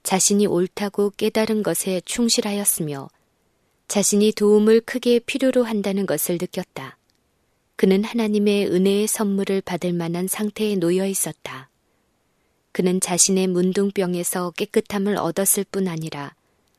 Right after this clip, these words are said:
참된 하나님을 알게 되는 축복을 받았다. 하나님 앞에서 우리의 입장은 우리가 받은 빛의 분량에 달린 것이 아니라 받은 것을 활용하는 여하에 달려 있다.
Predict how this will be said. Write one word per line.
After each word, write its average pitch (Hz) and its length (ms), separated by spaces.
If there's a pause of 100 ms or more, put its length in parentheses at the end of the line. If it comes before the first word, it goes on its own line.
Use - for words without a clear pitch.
(240)
참된 226 420
하나님을 220 520
알게 156 300
되는 190 320
축복을 - 460
받았다. 175 580 (1200)
하나님 233 360
앞에서 214 560
우리의 190 380
입장은 170 640 (160)
우리가 180 300
받은 185 360
빛의 - 460
분량에 202 480
달린 190 380
것이 185 280
아니라 156 440 (680)
받은 202 300
것을 208 340
활용하는 226 640
여하에 190 460
달려 180 320
있다. 143 420